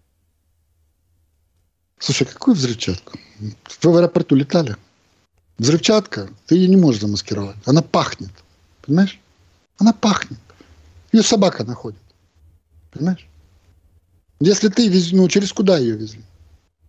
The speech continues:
<laughs> При желании оно находится. И скажи мне, пожалуйста, а зачем взрывчатку везти в аккумуляторах в Воронеж? Что, в России нельзя было через сеть, э, агентов,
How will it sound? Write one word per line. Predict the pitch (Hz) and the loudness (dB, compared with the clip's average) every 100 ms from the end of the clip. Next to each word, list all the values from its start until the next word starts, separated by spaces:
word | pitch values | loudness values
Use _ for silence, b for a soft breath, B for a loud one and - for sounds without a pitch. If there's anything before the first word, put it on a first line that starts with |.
| _ _ _ _ _ _ _ - | _ _ _ _ _ _ _ -16
<laughs> | - - - _ _ _ _ _ B B B B B | -14 -14 -18 _ _ _ _ _ B B B B B
При | 160 | 0
желании | 156 202 226 196 143 | 4 4 4 0 -2
оно | 160 | -4
находится. | 165 - 98 95 - - - _ _ _ _ _ _ _ - | -6 -8 -12 -14 -18 -20 -20 _ _ _ _ _ _ _ -8
И | 160 165 165 - | -2 4 4 4
скажи | - 147 190 | -2 -2 2
мне, | 185 | 2
пожалуйста, | 151 139 113 - 104 B B B B _ | 2 0 -2 -6 -10 B B B B _
а | - 127 | -2 0
зачем | 160 - 185 135 | 0 2 0 0
взрывчатку | 110 123 - 190 208 - 113 | -2 -2 0 -2 -2 -2 -2
везти | 127 - 160 | 0 -2 0
в | 127 | 0
аккумуляторах | 113 110 110 143 190 135 - 95 | 0 0 0 2 0 -2 -6 -8
в | |
Воронеж? | 90 123 107 85 87 - _ _ _ _ - | -2 0 0 -4 -10 -20 _ _ _ _ -14
Что, | - 123 | -4 -2
в | 95 | 0
России | 120 - 156 139 | 0 0 2 4
нельзя | 139 135 139 | 6 4 2
было | 139 135 | 2 2
через | - 131 - | 2 0 0
сеть, | - 139 131 - | 2 0 0 0
э, | 127 120 120 | 2 2 0
агентов, | 123 127 139 135 120 | 0 2 2 2 -2